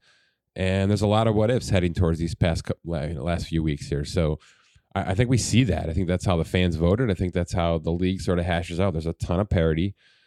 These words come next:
There's a ton of neck and neck races for the postseason, and I think we've, we're seeing that with this list. So with that, you know, if we go position by position, I,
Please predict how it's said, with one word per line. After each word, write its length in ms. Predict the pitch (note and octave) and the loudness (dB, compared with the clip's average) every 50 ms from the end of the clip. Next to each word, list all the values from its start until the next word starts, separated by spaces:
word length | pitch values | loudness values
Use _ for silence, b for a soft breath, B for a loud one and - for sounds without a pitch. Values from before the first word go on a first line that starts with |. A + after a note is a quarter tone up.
| b b b b b b b b b _ _ - | b b b b b b b b b _ _ -8
There's 140 | F#2+ F#2 E2+ | -6 -4 -4
a 60 | E2+ | -4
ton 280 | - - - F#2+ F#2+ F#2+ | -2 -2 0 0 2 2
of 280 | F#2+ F2+ E2+ - - _ _ _ _ _ _ _ _ _ _ _ _ _ | 0 -2 -4 -10 -18 _ _ _ _ _ _ _ _ _ _ _ _ _
neck 300 | - F#2 F#2 G2 G2+ - | -6 -2 -2 -2 0 0
and 140 | G2+ G2 G2 | -2 0 0
neck 280 | G2+ G2 G2 - - - | 0 0 -2 -4 -8 -12
races 640 | - F#2 F#2 F2 E2+ F2 - - E2+ G2 G#2 - - | -4 -2 0 0 0 0 0 0 0 0 0 -2 -4
for 140 | - - | -2 -2
the 80 | F2+ F2+ | -2 0
postseason, 720 | - - F2+ E2 E2+ - - D#2+ D#2 D#2+ D#2+ F#2+ G#2+ A2+ - | 0 2 2 2 0 0 -2 -2 -2 -2 -2 -4 -4 -4 -4
and 140 | F#2 F#2+ F#2 | -4 -4 -4
I 60 | F#2+ | -4
think 220 | - - G#2+ F#2+ - | -4 -4 -6 -4 -4
we've, 220 | G#2+ G2+ F#2 F2 | -4 -4 -4 -2
we're 120 | - G#2 G2 | -2 -2 -4
seeing 300 | - - G#2+ G2+ G2 G2 | -2 -2 -2 -2 0 0
that 120 | G2 F2 - | 0 0 0
with 140 | G2 - | -2 0
this 240 | - F#2+ F2+ - F2+ | 0 -2 -2 -2 -2
list. 320 | F#2+ G2+ F2+ D2 D2+ - - | 0 0 0 0 -2 -4 -2
So 280 | E2+ D#2 D#2 D2+ - b b b b b b _ _ | -2 0 0 -2 -4 b b b b b b _ _
with 200 | - G2 A#2+ - | 0 0 0 2
that, 300 | - F2+ F2 E2+ E2 - - _ _ _ _ _ _ _ _ _ _ _ _ | 2 2 2 2 2 -2 -4 _ _ _ _ _ _ _ _ _ _ _ _
you 120 | F#2+ G2 | -4 -2
know, 220 | F2 D#2+ D2 D2+ - _ _ | -2 -2 -2 -4 -6 _ _
if 160 | - F2+ E2+ | -6 -2 -2
we 80 | G2 F#2 | 0 2
go 160 | E2+ G#2+ G2+ | 2 2 4
position 400 | - G#2 F2 F#2+ F#2+ - G2 F2 | 4 4 4 4 2 2 0 0
by 120 | E2+ E2+ | 0 0
position, 580 | - - D#2 F2+ C#3+ F3 - - E2+ E2 D#2+ D2+ - _ _ _ _ _ _ _ _ _ _ _ _ _ _ _ _ _ _ _ _ _ b b b b b b b b b b b | 0 0 0 2 2 0 2 0 -2 -2 -2 -6 -14 _ _ _ _ _ _ _ _ _ _ _ _ _ _ _ _ _ _ _ _ _ b b b b b b b b b b b
I, 100 | - G2 | -6 -6